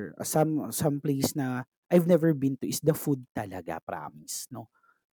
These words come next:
And gustong-gusto ko na pag, kunyari, say for example, order, ah, kakain ako, gusto ko yung lo-, yung local food talaga. Hindi yung, kunyari, pupunta ka dun, gusto mo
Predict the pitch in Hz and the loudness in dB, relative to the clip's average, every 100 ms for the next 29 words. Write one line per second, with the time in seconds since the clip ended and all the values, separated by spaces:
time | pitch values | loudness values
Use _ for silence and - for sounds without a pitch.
0 | - 180 180 180 220 185 196 202 175 165 | 2 4 4 2 2 2 2 4 4 4
1 | 165 151 151 143 156 160 170 190 - 143 | 2 2 2 0 -2 0 2 2 2 0
2 | 143 139 190 127 98 107 117 117 127 123 | -2 0 0 0 0 -2 -2 -4 -2 0
3 | 117 110 127 - 123 139 127 - 233 233 | 0 -4 -2 -2 -2 -4 -4 0 6 8
4 | 208 170 151 190 240 233 220 214 190 165 | 8 6 6 4 6 8 6 4 0 2
5 | 156 120 110 104 165 190 202 196 - 151 | 2 2 -2 -4 0 2 2 -2 -2 4
6 | 196 - 147 147 147 165 151 - 151 | 4 4 2 4 4 4 2 -2 0